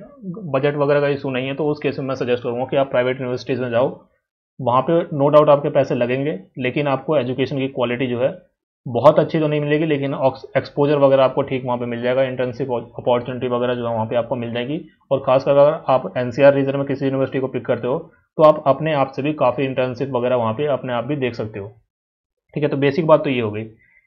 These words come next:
इसके अलावा ए-, एक query students की ये भी आती है कि डीयू और बीएचयू में से किसको choose करें। तो देखो, generally तो दोनों की कट ऑफ वगैरह most probably same ही जाएगी, क्योंकि बीएचयू में seeds कम है,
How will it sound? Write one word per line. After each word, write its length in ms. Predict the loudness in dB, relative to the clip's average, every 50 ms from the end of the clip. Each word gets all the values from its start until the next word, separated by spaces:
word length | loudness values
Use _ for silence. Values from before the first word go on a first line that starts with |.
| _ _ -4
इसके 200 | -2 0 2 4
अलावा 240 | 6 6 6 6
ए-, 180 | 4 2 0 -4 0
एक 180 | 2 2 2 2
query 360 | 0 2 2 4 4 4 0
students 320 | 0 -2 -2 -2 -2 -4
की 120 | -4 0 0
ये 80 | 2
भी 100 | 4 4
आती 220 | 4 4 4 2 0
है 120 | 0 0
कि 380 | 0 0 0 0 0 -2 -6 -10 -4
डीयू 280 | 0 2 4 4 4 4
और 80 | 2
बीएचयू 340 | 2 4 2 2 2 2 0
में 80 | -2 -2
से 120 | -2 -2
किसको 240 | -4 -4 -2 -2 -2
choose 240 | -2 -2 -4 -2 -2
करें। 200 | -2 -2 -2 -6
तो 460 | -10 _ _ _ _ _ _ -4 -2
देखो, 220 | 0 0 2 0
generally 380 | 4 4 4 4 4 2 2 2
तो 100 | 0 0
दोनों 260 | 2 2 2 2 2
की 80 | 0 2
कट 180 | 0 4 6
ऑफ 120 | 6 6 6
वगैरह 300 | 6 6 6 8 6 6
most 500 | 4 0 -6 -12 _ -4 -2 -2 -2 0
probably 240 | 0 0 2 2 0
same 240 | 0 0 0 0 0
ही 60 | 2
जाएगी, 220 | 2 2 2 2
क्योंकि 240 | 0 -4 -4 -4 -4
बीएचयू 340 | -2 0 0 0 0 0 -2
में 100 | -4 -2
seeds 280 | -2 -2 -2 -4 -2
कम 180 | -2 -2 -2 -2
है, 120 | -4 -8